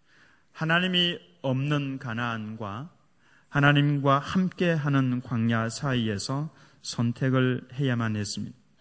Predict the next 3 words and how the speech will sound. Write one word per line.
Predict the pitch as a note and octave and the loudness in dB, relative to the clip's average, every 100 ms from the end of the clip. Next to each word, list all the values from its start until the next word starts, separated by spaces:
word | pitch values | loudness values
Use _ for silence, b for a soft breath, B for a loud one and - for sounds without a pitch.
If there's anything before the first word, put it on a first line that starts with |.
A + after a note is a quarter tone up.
| _ _ _ _ _ _ _ b b b C3 - | _ _ _ _ _ _ _ b b b -20 2
만약 | C3+ F#3 G#3+ | 6 8 8
이스라엘 | F3 - A#3 A3+ G3+ | 6 4 6 6 4
백성들이 | F#3 - E3+ D3+ E3+ G2 | 2 2 4 6 6 4